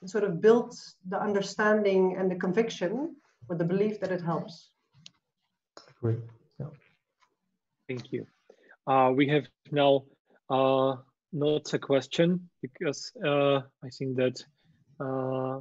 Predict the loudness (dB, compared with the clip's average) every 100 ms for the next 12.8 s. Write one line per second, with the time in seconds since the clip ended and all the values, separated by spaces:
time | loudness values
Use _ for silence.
0 | -6 -2 -2 2 0 2 0 -2 -2 -2
1 | -2 -6 -14 -6 -4 -4 -6 -12 -20 -20
2 | -8 0 2 4 2 2 0 0 2 0
3 | 0 -4 -4 -4 -2 2 2 2 -4 -8
4 | -14 -10 -4 0 2 2 0 -6 -2 2
5 | 4 2 -2 -10 _ _ -4 0 2 0
6 | 0 -4 -6 -4 -2 -2 -4 _ _ _
7 | _ -10 -6 -6 -6 -8 -10 -12 _ _
8 | _ _ _ -8 -6 -4 -6 -8 _ _
9 | _ _ -12 -8 -4 -2 -2 -4 -8 _
10 | -18 -14 -10 -8 -8 -8 -6 -6 -8 -14
11 | _ _ _ _ _ _ _ _ _ _
12 | -8 -4 -4 -4 -4 -6 -6